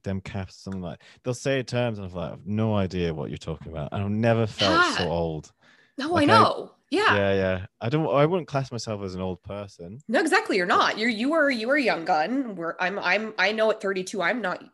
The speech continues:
Speaker 2: old,
Speaker 1: <laughs>
Speaker 2: but I will say, like, and also, like, so when you have a dog on TikTok, which is, my dog's
Speaker 1: Mm.
Speaker 2: on TikTok, and that's why I started my TikTok again, 'cause I was like, "Oh, it's, like, now owned by, like, a North American company for, like, the things that's maybe not, maybe more safe." So I, like,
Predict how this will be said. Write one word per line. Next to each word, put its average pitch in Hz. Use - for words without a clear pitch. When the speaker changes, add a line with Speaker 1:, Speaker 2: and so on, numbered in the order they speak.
Speaker 2:
old, 131
Speaker 1:
<laughs> -
Speaker 2:
but 214
I 214
will 285
say, 208
like, 185
and 226
also, 320
like, 220
so -
when 214
you 330
have 440
a 392
dog 175
on 202
TikTok, 247
which 196
is, -
my 185
dog's 139
Speaker 1:
Mm. -
Speaker 2:
on 165
TikTok, -
and 175
that's 160
why 180
I 160
started 262
my 202
TikTok 170
again, 165
'cause -
I 175
was 165
like, 208
"Oh, 480
it's, 220
like, 196
now 180
owned 175
by, 165
like, 165
a 170
North 247
American 226
company 196
for, 185
like, 170
the 170
things 165
that's 151
maybe 160
not, 156
maybe 170
more 160
safe." 143
So -
I, 160
like, 156